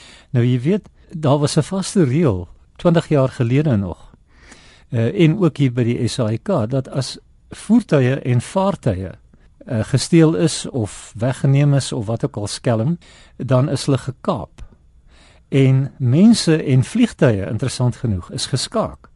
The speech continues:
In die Nederlandse woordeboek, die ou W N T, die groot Nederlandse woordeboek, sê hulle in bepaalde toepassing op die ontvoering van een vrou of meisie deur haar minnaar,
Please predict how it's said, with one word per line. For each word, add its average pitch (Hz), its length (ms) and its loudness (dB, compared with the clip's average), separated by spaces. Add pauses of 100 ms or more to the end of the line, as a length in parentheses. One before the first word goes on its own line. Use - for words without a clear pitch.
In 156 160 -2
die 143 120 4
Nederlandse 170 500 2
woordeboek, 135 420 0
die 131 180 -2
ou 143 120 0 (100)
W 127 40 -4 (140)
N 120 140 -2
T, - 40 -12
die 123 280 2
groot 151 300 -2
Nederlandse 123 440 -2
woordeboek, 123 340 -2
sê - 200 -2
hulle 131 100 0
in 127 100 0
bepaalde 180 500 -2
toepassing 147 600 -2 (500)
op 123 260 -4
die 131 180 2
ontvoering 202 560 0
van 151 220 -4
een 135 200 0
vrou 208 380 0
of 156 200 -2
meisie 151 480 2
deur 131 220 2
haar 120 200 2
minnaar, 143 480 0